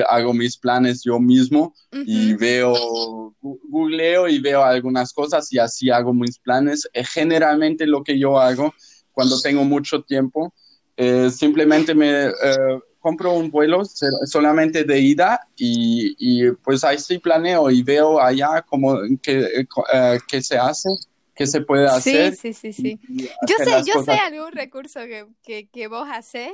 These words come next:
Speaker 2: y que po-, podés recomendar y por el cual yo creo que estás enterado un poco de la situación de cada país,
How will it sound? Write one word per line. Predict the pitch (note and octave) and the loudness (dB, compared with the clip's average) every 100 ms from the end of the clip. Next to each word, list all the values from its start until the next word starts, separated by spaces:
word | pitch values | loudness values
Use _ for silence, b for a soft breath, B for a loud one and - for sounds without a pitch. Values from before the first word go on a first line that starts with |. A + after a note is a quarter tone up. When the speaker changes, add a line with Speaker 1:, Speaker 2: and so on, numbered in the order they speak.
| A4 | -16
Speaker 2:
y | A#3 | -20
que | G#3 | -20
po-, | - G#3 G3+ _ _ - | -20 -18 -18 _ _ -14
podés | A3 A3+ C4 | -10 -10 -10
recomendar | A3+ A3 G#3 G#3 G#3+ G#3 | -12 -14 -16 -14 -8 -6
y | G#3 | -6
por | G#3 G3+ | -10 -12
el | G3+ G3+ | -14 -10
cual | A3 A3+ | -8 -8
yo | A#3 | -10
creo | A3 A3+ | -12 -14
que | A3+ | -14
estás | A3+ - A3+ A#3 | -14 -12 -12 -14
enterado | A3+ G#3+ G#3 G3+ G#3 A3 | -16 -12 -10 -6 -6 -8
un | A3+ | -14
poco | G#3+ A3 | -14 -12
de | G#3+ G3 | -12 -12
la | G3+ | -14
situación | A#3 - G#3 - A3+ | -16 -16 -14 -14 -14
de | A3 | -14
cada | - G#3+ G#3+ | -8 -6 -6
país, | G#3+ G3+ B3 E4 | -6 -6 -6 -10